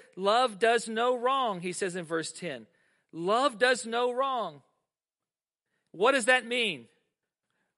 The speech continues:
What that means is this, that loving is not always the easy thing to do.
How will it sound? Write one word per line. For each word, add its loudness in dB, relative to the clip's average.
What 2
that 4
means -4
is -4
this, 4
that 0
loving 2
is 0
not 4
always 2
the 0
easy -2
thing -6
to -6
do. 2